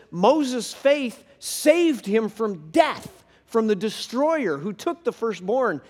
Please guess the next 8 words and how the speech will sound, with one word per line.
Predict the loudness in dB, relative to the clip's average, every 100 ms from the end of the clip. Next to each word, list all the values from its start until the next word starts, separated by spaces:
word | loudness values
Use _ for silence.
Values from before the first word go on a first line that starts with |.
| -6
And | 0 2
yet, | 0 -4 -20 -4
all | 4 6 8 6
over | 4 2
the | 2
land | 2 2 0
of | -2
Egypt, | -2 0 0 -2